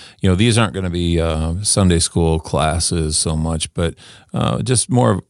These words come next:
a little conversational overview of some of these sections, and, and who knows how long we'll, we'll spend with it. But, um, what I, what I wanted to say is, uh,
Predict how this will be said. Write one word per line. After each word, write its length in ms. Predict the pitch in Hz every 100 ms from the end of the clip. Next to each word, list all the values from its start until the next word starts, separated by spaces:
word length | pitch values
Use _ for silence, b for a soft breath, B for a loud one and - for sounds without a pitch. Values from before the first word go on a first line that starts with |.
| -
a 60 | 107
little 200 | 107 92
conversational 720 | - 104 87 - 95 92 92
overview 480 | - 90 87 85 87
of 100 | 82
some 200 | - 87
of 60 | 82
these 140 | 80
sections, 480 | - 87 85 90 85
and, 300 | 85 82 87
and 180 | 90 87
who 120 | 92
knows 240 | 90 87
how 100 | -
long 300 | 78 87 90
we'll, 240 | 92 87 - B B _
we'll 80 | 90
spend 380 | - - 95 90
with 180 | 82 -
it. 140 | -
But, 320 | - 85 - 87
um, 300 | 95 90 87 B B B B
what 160 | - 139
I, 120 | 123 101 _
what 160 | - 165
I 60 |
wanted 300 | 160 143 165
to 100 | 117
say 320 | 90 117 110 104
is, 200 | 90 - B B
uh, 40 | _